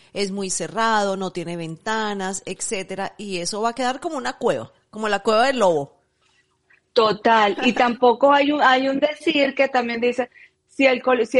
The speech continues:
Speaker 2: si está oscuro, blanco", tampoco. Podemos ju-, jugar con esos colores, con esas tonalidades más claras, más pasteles, pero no tiene que ser blanco.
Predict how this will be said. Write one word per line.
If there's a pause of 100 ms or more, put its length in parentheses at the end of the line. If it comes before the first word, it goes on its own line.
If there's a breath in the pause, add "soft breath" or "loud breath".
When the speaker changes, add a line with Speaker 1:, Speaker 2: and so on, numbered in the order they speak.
(160)
Speaker 2:
si
está
oscuro,
blanco",
tampoco. (220 soft breath)
Podemos
ju-,
jugar
con
esos
colores,
con
esas
tonalidades
más
claras,
más
pasteles,
pero
no
tiene
que
ser
blanco.